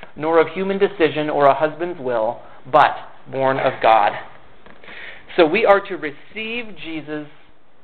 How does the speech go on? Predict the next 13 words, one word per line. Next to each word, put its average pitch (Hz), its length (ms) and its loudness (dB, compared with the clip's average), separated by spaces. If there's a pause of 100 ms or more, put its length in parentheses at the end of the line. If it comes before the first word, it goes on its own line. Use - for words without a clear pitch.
(120)
and 151 160 -4
believe 156 320 2
in 175 60 4
his 160 140 0
name. 120 280 -4 (300)
You 127 80 -12
can't 190 340 2
miss 190 240 4
that 139 180 6
one, 131 140 -2
all 139 100 0
right? 160 260 0 (200)
That's, 165 200 2